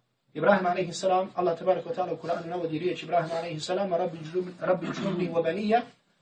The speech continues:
an na'budu al-asnam.” „Allahu, sačuvaj mene i moje potomstvo od obožavanja kipova.” Znači, Ibrahim, alejhi selam, koji je pohvaljen kao šta?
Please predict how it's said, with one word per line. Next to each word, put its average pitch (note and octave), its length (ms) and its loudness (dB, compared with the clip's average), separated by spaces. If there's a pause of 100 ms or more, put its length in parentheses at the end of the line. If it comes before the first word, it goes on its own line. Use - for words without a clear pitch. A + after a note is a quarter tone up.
an D3+ 100 -8
na'budu D3+ 380 -2
al-asnam.” C#3 380 -8 (120)
„Allahu, D#3+ 300 2
sačuvaj D#3+ 440 -4
mene E3+ 200 -4 (540)
i D#3 60 -4
moje F3+ 200 4
potomstvo G#3 720 0 (220)
od D3+ 140 -2
obožavanja D3 580 0 (100)
kipova.” - 440 -12 (800)
Znači, D3 220 -6
Ibrahim, F#3 280 4
alejhi F3 280 0
selam, E3 340 -2
koji D3 120 -6
je D3 100 -8
pohvaljen E3 520 2
kao D3+ 140 2
šta? G3+ 260 6